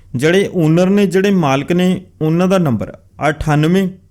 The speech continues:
ਸੱਤ ਸੌ ਉਨੱਤੀ ਜ਼ੀਰੋ ਪੈਂਤੀ ਇੱਕੀ, ਇਹ ਮਾਲਕ ਦਾ ਨੰਬਰ ਹੈ। ਜਿਹੜੀ ਵੀ ਗੱਲ ਕਰਨੀ ਹੋਈ, ਕੋਈ ਵੀ ਗੱਡੀ ਖਰੀਦਣ ਦਾ ਜੇ ਚਾਹਵਾਨ ਹੈਗਾ,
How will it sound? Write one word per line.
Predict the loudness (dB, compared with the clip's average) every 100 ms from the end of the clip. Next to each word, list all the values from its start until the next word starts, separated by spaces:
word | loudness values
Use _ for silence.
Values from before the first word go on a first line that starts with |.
| _ -20 _ _ -12
ਸੱਤ | -2 0 0
ਸੌ | -2 0
ਉਨੱਤੀ | 0 0 0 -2 -2
ਜ਼ੀਰੋ | 0 0 0
ਪੈਂਤੀ | 0 -2 -2 -4 -6 -8 -6
ਇੱਕੀ, | -6 -6 -10 -12 -12 -20 _ -18 -4
ਇਹ | 0 0
ਮਾਲਕ | 2 2 0 0
ਦਾ | 0
ਨੰਬਰ | 0 0 0
ਹੈ। | -2 -6 -18 -16 -8
ਜਿਹੜੀ | -2 0 0
ਵੀ | 0
ਗੱਲ | 0 0
ਕਰਨੀ | 0 0 0 2
ਹੋਈ, | 0 0 -6 -14
ਕੋਈ | -4 -2
ਵੀ | 0 0
ਗੱਡੀ | 0 0 -2 -6
ਖਰੀਦਣ | -6 -4 -2 -2
ਦਾ | 0 -2
ਜੇ | -2 -6
ਚਾਹਵਾਨ | -4 -2 0 -2 -2
ਹੈਗਾ, | 0 -2